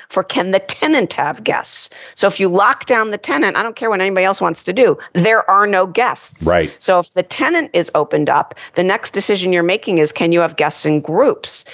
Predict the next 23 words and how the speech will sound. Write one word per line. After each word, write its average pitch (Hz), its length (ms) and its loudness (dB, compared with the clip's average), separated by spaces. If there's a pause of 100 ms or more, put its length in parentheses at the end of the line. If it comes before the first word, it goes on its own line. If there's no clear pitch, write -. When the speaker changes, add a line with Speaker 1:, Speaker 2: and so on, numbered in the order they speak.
(240)
Speaker 1:
And 180 200 0
because 175 640 0
groups 196 400 -2
are 170 120 0
shared 165 400 0
by 156 100 0
Yammer 156 480 0
and 151 300 -4
Teams 151 440 0
and 147 140 -2
other 165 240 2
services 147 540 -2
as 139 180 -2
well, 180 400 2 (200)
you 165 80 -2
can't - 360 -2
say, 180 560 0 (360)
no 190 260 2
guests, 180 560 -2
you 180 160 0
know, 165 80 0
guests 214 340 -2
here 175 580 0